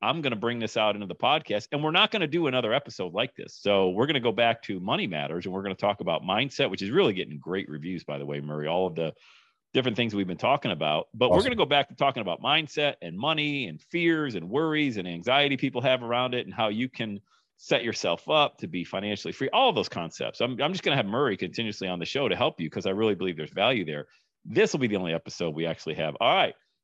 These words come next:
Speaker 1: Go to the family business dot info, book a call with Murray, and he'll tell you more about it if you wanna build, uh, a residual income with Murray and myself. And if you don't, perfectly fine. No big deal. But if you do,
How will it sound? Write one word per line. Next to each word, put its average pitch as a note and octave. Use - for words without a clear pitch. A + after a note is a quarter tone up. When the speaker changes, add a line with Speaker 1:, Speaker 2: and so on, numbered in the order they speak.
Speaker 1:
Go C#3
to E3
the D#3
family D3+
business C#3+
dot C3+
info, C#3
book D3
a B2+
call B2
with G#2+
Murray, G2+
and F#2
he'll F2+
tell E2
you D2+
more D2
about C#2
it E2
if D#2
you D#2+
wanna D#2+
build, D2+
uh, D2+
a D#2
residual F#2
income B2+
with D3
Murray D4
and -
myself. -
And B2+
if -
you D#3+
don't, A3+
perfectly D#4+
fine. D#4
No E3+
big G#3
deal. A3+
But A#2
if A#2+
you B2
do, G3